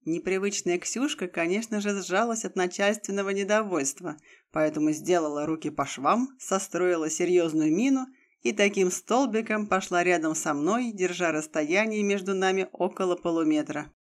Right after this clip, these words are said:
«Ну и чего ты дергаешься?» сказал я ей. «Какое Карге дело до нашего поведения, если есть результаты расследований?» «На результат она тоже ведь ругалась», мрачно напомнила жена.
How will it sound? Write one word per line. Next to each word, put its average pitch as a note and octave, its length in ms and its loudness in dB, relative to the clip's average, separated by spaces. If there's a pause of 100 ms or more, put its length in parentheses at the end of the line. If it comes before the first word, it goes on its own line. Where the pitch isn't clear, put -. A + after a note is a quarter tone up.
(420)
«Ну F#3 160 2
и A#3 120 2
чего B3+ 360 2
ты A3+ 140 0
дергаешься?» A3 720 0 (180)
сказал E3+ 440 -4
я E3+ 160 -4
ей. E3 500 -4
«Какое F#3 500 -2
Карге A3 400 0
дело G#3 360 0
до F#3 160 0
нашего G#3 360 0
поведения, F3 880 0
если D#3+ 300 -2
есть G3 260 2
результаты F#3+ 580 2
расследований?» F3+ 960 -2 (420)
«На G3 140 0
результат A#3+ 600 0
она A3 200 2
тоже A3+ 360 0
ведь B3 200 -4
ругалась», A#3+ 680 -2 (140)
мрачно D#3+ 460 -4
напомнила E3+ 640 -4
жена. E3+ 440 -4